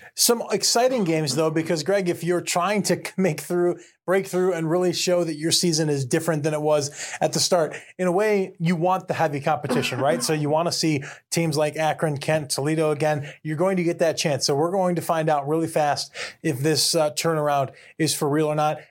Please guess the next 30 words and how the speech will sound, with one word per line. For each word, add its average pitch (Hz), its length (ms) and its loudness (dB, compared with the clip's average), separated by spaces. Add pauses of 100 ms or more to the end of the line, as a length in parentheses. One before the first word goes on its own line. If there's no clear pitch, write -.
And 185 80 0
if 165 80 0
you 208 120 0
can 214 140 2
knock 226 260 0
off 233 180 2
a 196 60 -4
couple 208 280 0
of 175 60 0
those 190 260 0
teams, 202 280 0
then 175 100 2
you 160 140 0
absolutely 165 680 0
deserve 147 360 0
to 151 80 -4
be 143 120 2
in 139 60 0
Cleveland. 147 460 -2 (200)
And 160 140 2
you 226 120 4
and 226 60 2
I 220 120 2
have 214 120 0
seen 190 200 0
enough 170 260 0
mac 160 220 0
tournaments 165 400 0
to 156 100 -2
know 143 240 2